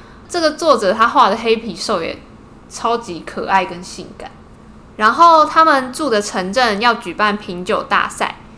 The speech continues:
兽呢，因为他卖酒的其他竞争者的刺激，他决定要参赛。可是其实这个兽的酒量超级差的，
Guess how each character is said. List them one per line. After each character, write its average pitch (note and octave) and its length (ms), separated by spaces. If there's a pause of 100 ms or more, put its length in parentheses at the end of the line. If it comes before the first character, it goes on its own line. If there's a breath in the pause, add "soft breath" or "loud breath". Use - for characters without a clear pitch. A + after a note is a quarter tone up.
(420 loud breath)
兽 E4 320
呢， C4+ 240
因 C#4 140
为 C#4 100
他 B3+ 320
卖 C4+ 240
酒 F3+ 240
的 D#3+ 220
其 - 180
他 A3+ 180
竞 A#3+ 240
争 G3+ 240
者 G3 160
的 - 100
刺 - 340
激， F3 260
他 A3+ 180
决 G3+ 200
定 G#3 100
要 G3 140
参 E3+ 340
赛。 - 320 (420 loud breath)
可 - 160
是 D4+ 140
其 C#4 180
实 A3 140
这 B3+ 100
个 A#3 140
兽 G#3 260
的 F3 200
酒 E3+ 260
量 G3+ 260
超 G3+ 280
级 F3 180
差 E3 380
的， - 160